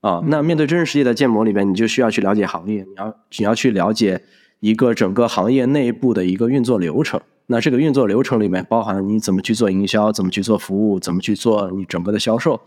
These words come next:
Speaker 1: 那这个流程是怎么流转的？那个整个公司内部的人员他是怎么流转的？他是怎么协作的？这件事儿其实就非常非常重要。这件事儿的重要性是强过我把代码写好的。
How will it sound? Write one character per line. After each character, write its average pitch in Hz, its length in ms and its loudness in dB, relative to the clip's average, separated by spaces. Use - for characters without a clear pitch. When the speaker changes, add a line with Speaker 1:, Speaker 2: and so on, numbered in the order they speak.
Speaker 1:
那 123 120 0
这 156 100 0
个 127 80 4
流 110 100 2
程 113 140 -2
是 110 100 -6
怎 98 120 -4
么 90 40 0
流 90 160 0
转 113 160 -2
的？ 87 200 -8
那 113 200 0
个 101 220 -4
整 98 160 -2
个 127 160 0
公 143 180 0
司 135 180 -2
内 147 180 2
部 113 100 0
的 98 140 0
人 101 240 0
员 92 240 0
他 104 140 -2
是 104 100 -4
怎 87 120 -6
么 87 100 -4
流 90 180 -6
转 - 240 -14
的？ - 80 -20
他 120 120 -2
是 127 100 -2
怎 110 100 0
么 98 60 0
协 - 200 0
作 180 220 2
的？ 82 180 -4
这 - 120 -6
件 143 120 2
事 117 120 -2
儿 101 60 0
其 87 140 -8
实 92 60 -8
就 104 100 -2
非 - 160 -2
常 107 120 -4
非 98 80 -8
常 92 120 -8
重 90 200 -20
要。 - 60 -20
这 190 100 2
件 139 160 2
事 123 80 -4
儿 113 40 2
的 101 100 2
重 127 180 0
要 110 100 2
性 107 220 0
是 101 160 -2
强 98 400 -2
过 135 180 2
我 90 340 -2
把 85 260 -6
代 131 120 -2
码 95 160 0
写 - 200 -6
好 - 200 -8
的。 - 80 -20